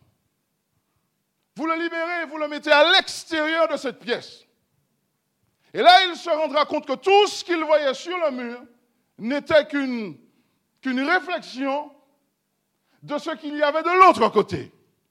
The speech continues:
Sommes-nous en phase ? Donc à ce moment-là, il va comprendre qu'il n'avait qu'un reflet de ce qui était pour lui la réalité. Mais la réalité va prendre forme avec ce qu'il va voir de l'autre côté.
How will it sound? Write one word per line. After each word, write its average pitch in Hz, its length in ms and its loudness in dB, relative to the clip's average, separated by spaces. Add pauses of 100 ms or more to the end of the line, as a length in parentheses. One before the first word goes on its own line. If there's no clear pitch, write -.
(340)
Sommes-nous 220 240 -4
en 226 80 2
phase ? 151 440 -2 (800)
Donc 294 200 0
à 285 80 0
ce 196 100 -12
moment-là, 370 420 2
il 277 120 -4
va 311 160 4
comprendre 311 480 -4
qu'il 294 180 -4
n'avait 294 280 0
qu'un 302 260 -4 (120)
reflet 311 760 4 (2000)
de 247 120 -6
ce 294 120 0
qui 285 180 -2
était 269 220 0
pour 247 180 -6
lui 247 120 -4
la 233 120 4
réalité. 214 680 2 (580)
Mais 247 100 0
la 320 100 6
réalité 349 560 2
va 311 140 4
prendre 269 240 -4
forme 330 340 4
avec 285 200 0
ce 302 120 -6
qu'il 254 220 -4
va 269 100 6
voir 302 380 10
de 220 60 0
l'autre 196 220 2
côté. 175 400 -4